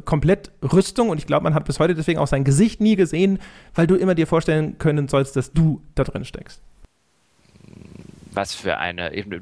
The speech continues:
Speaker 2: wer kommt auf solche schwachsinnigen Ideen? Also ich mein, äh, das ist ja wirklich eine Schwachsinnsidee.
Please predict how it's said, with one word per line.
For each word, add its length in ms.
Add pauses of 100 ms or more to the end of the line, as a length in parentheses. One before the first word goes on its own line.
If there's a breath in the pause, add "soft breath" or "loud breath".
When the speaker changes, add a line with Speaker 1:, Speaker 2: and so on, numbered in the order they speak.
Speaker 2:
wer 140
kommt 240
auf 80
solche 480 (140)
schwachsinnigen 600
Ideen? 300 (560 soft breath)
Also 140
ich 80
mein, 140 (320 loud breath)
äh, 180 (420)
das 160
ist 60
ja 60
wirklich 220
eine 120
Schwachsinnsidee. 760